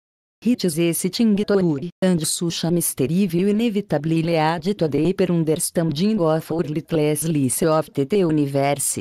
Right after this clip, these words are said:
and perhaps a deeper understanding of the fundamental substrate of reality as well. John B. A Consuns Japanese Lee.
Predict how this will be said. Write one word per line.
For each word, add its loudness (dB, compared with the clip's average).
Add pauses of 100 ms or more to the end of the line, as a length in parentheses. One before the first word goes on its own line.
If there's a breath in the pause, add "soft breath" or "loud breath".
(160)
and 0
perhaps -2
a -2
deeper 0
understanding 0
of 0
the 0
fundamental 2
substrate -4
of 2
reality 0
as 0
well. 0 (520)
John 0
B. 0
A 0
Consuns 0
Japanese 0
Lee. -2